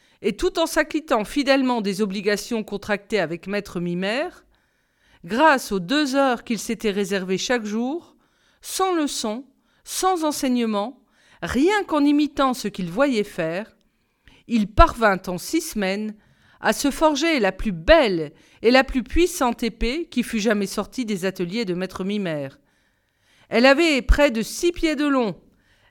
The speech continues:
La poignée et la lame étaient faites d'un même morceau. La lame était si fortement trempée qu'elle tranchait le fer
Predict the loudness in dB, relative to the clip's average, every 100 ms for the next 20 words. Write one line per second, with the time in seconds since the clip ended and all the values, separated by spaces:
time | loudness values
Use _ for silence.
0 | -2 -2 0 0 2 2 2 2 4 4
1 | 2 0 -8 -6 -6 -2 -2 -2 -2 -2
2 | 0 0 0 0 -2 -6 -4 -4 -8 _
3 | _ _ _ _ _ _ _ _ -6 2
4 | 4 4 2 -2 -8 -8 -8 -6 -6 -6
5 | -10 -12 -4 -4 -4 -4 -2 -4 -6 -4
6 | -4 -4 -8 -8 -14 _ _ _ _ -4
7 | -2 -2 -8 -2 0 0 -2 -4 -4 -2
8 | 0 -2 -4 -18